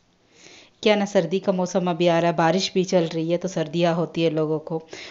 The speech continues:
और अजवाइन राइस खाने से बहुत अच्छा भी रहता है, सर्दी भी नहीं होती है और गर्माहट भी बनी रहती है शरीर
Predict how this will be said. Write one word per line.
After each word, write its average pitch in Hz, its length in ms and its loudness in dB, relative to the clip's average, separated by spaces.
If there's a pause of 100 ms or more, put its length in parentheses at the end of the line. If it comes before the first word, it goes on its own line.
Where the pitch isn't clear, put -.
(100)
और 165 100 4
अजवाइन 165 360 2
राइस 160 200 0
खाने 156 240 -2
से 151 140 -2
बहुत 147 360 -4
अच्छा 151 260 -4
भी 156 100 0
रहता 151 220 -2
है, 175 60 -8
सर्दी 156 300 -4
भी 170 100 -2
नहीं 165 160 0
होती 156 260 -2
है 285 180 -2 (320)
और 160 140 2
गर्माहट 160 460 2
भी 165 120 -4
बनी 160 240 -2
रहती 165 220 -2
है 170 40 -6
शरीर 165 320 -2